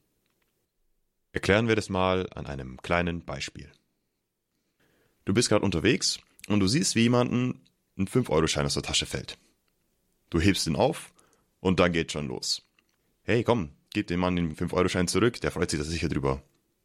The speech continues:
„Ah, nee, was man findet, darf man behalten. Bis zehn Euro darf man Geld, das man findet, behalten. Also, oh, kannst du ruhig, kannst du ruhig nehmen.“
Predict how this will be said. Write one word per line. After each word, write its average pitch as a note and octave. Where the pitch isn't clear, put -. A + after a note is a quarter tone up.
„Ah, G2
nee, F2+
was E2
man D#2
findet, F2
darf E2
man E2+
behalten. G2
Bis G2
zehn F2
Euro F#2+
darf D#2+
man D#2+
Geld, E2+
das E2+
man E2+
findet, E2+
behalten. E2+
Also, D2
oh, -
kannst D2+
du D2
ruhig, D2
kannst E2+
du -
ruhig D2
nehmen.“ C#2+